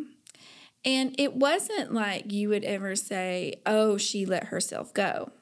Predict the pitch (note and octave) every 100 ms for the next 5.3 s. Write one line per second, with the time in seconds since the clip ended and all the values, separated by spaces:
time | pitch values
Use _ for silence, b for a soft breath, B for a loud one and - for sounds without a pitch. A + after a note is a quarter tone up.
0 | - G#3 - - - - F#3 - - _
1 | _ - G3+ G3+ F#3+ - F#3+ E3+ E3 -
2 | G3 C#3 C3+ A3 - F#3+ F3+ F#3 F3+ G#3
3 | - - - - C#4 _ - b b b
4 | b b b - G3+ A#3+ C#4+ A#3 - -
5 | - - -